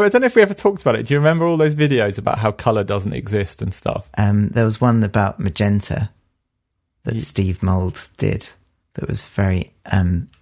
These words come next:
Speaker 2: inspiring to me about how magenta doesn't actually exist.
Speaker 1: But then I saw a lot of rebuttals to those videos saying, well, it's like, well, if you're gonna say that, then no colours exist.
Speaker 2: Um, yeah, that could be true.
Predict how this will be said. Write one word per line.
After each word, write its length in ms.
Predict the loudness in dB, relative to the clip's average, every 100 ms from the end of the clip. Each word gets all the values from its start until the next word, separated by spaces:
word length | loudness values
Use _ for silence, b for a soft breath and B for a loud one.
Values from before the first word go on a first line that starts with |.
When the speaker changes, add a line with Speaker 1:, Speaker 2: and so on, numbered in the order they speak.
| -4
Speaker 2:
inspiring 580 | -4 0 0 0 0 -4
to 120 | -4
me 200 | -4 -6 _ _ _
about 180 | -6 -4
how 140 | 0 0
magenta 500 | 0 0 0 -2 -6
doesn't 320 | -6 -6 -6
actually 320 | -8 -8 -8 -8
exist. 440 | -6 -8 -8 -2
Speaker 1:
But 120 | 2
then 140 | 4 4
I 100 | 4
saw 240 | 4 4
a 20 |
lot 140 | 4 2
of 100 | -2
rebuttals 640 | 4 4 4 -2 -4 -2
to 60 |
those 200 | 0 2
videos 560 | 0 2 2 2 0 -6 _ _ _ _
saying, 280 | -2 0 2
well, 80 | 0
it's 100 | 0
like, 140 | 2
well, 120 | 2
if 120 | 0 0
you're 100 | 0
gonna 160 | -2
say 240 | 0 0 2
that, 240 | 0 0
then 220 | -2 0
no 160 | 0 0
colours 340 | 0 -2 -2
exist. 480 | -4 0 0 -2 -8 -2
Speaker 2:
Um, 640 | 0 2 0 0 -2 -4 -10 _ _ -18 -10 -4
yeah, 300 | -2 -2 -4
that 220 | -12 -20 -20 -20 -12
could 160 | -6
be 100 | -4
true. 320 | -4 -4 -4